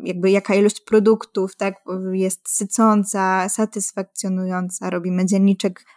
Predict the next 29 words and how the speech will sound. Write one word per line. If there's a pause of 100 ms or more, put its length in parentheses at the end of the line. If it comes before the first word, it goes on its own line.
sytości
i
głodu, (540)
czyli
dużo
tutaj
bazujemy (680)
wokół
jedzenia.
Nie
wiem,
jeżeli
to
jest
zajadanie
emocji,
no
to
pracujemy
sobie,
jak
sobie
z
tymi
emocjami
inaczej
poradzić. (440)
Więc
jakby